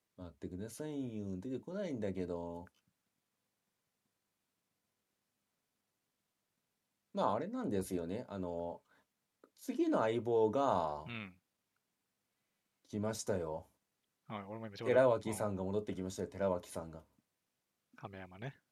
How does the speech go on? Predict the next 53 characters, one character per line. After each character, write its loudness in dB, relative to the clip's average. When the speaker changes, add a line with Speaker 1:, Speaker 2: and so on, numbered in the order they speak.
Speaker 1:
亀 -4
山 -6
く -8
ん -2
が -6
ね、 -8
ど 2
う 4
も 0
戻 0
っ -6
て -6
き -16
た -2
み -8
た -2
い -6
な -10
ん -14
で。 -14
い -2
や、 4
Speaker 2:
う -2
ー -10
ん。 -14
Speaker 1:
私 0
も 8
ね、 2
相 2
棒 2
見 6
て 6
た 6
の 2
っ -12
て 0
こ -2
の 0
亀 2
山 2
く -4
ん -2
の -2
時 -2
だ 6
っ 0
た -6
ん -6
で -4
す -8
よ。 -4
Speaker 2:
う -12
ん。 -12